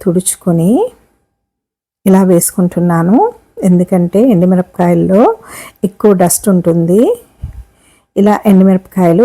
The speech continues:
వేపుకున్న తర్వాత స్టవ్ని ఆఫ్ చేసేయాలి. ఆ వేడికే ఎండుమిరపకాయలు వేగిపోతాయి. ఎండుమిరపకాయలు కూడా మాడకూడదు. ఇప్పుడు ఇలా వేగిన తర్వాత దీన్ని ఒక ప్లేట్లో వేసుకొని చల్లార్చుకోవాలి.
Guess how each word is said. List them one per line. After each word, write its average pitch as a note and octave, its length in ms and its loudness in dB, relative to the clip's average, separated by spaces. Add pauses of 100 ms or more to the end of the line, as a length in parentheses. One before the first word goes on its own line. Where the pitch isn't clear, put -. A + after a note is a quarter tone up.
వేపుకున్న F#3 420 0 (120)
తర్వాత E3 400 -4 (400)
స్టవ్ని F3 480 0 (140)
ఆఫ్ F3 200 -4
చేసేయాలి. E3+ 600 0 (220)
ఆ - 20 2 (100)
వేడికే E3+ 520 0 (240)
ఎండుమిరపకాయలు F3 840 -2 (600)
వేగిపోతాయి. F3+ 840 0 (720)
ఎండుమిరపకాయలు F#3 760 0
కూడా F3+ 140 2 (140)
మాడకూడదు. E3+ 760 -2 (680)
ఇప్పుడు A3 220 0
ఇలా G3 120 0 (100)
వేగిన F3+ 280 2 (100)
తర్వాత E3 420 -2 (220)
దీన్ని F#3+ 360 2 (140)
ఒక A3 100 -4 (100)
ప్లేట్లో F3+ 420 0
వేసుకొని E3 420 -2 (140)
చల్లార్చుకోవాలి. E3 920 0